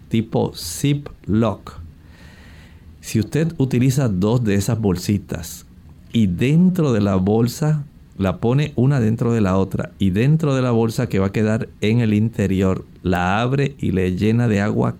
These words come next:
caliente. Sella tanto la bolsa interior como la exterior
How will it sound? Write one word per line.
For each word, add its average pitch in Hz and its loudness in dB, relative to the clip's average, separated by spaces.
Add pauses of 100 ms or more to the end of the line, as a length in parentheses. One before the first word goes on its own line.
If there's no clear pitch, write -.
(160)
caliente. 92 -2 (1160)
Sella 131 -2 (720)
tanto 120 0
la 110 2
bolsa 104 2
interior 113 0
como 90 0
la 92 2
exterior 107 0